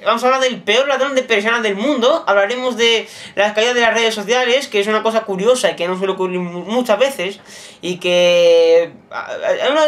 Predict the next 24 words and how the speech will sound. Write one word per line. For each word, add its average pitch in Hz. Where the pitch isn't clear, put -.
un 269
hecho 277
curioso, 247
sí, 247
es, 190
es 185
un 220
hecho 240
que, 214
que, -
sí, 240
queda 196
bien 220
hablar 190
del 175
tema. 156
Vamos 240
a -
hablar 285
también 277
de 226
incendios 220
de 247
móviles 254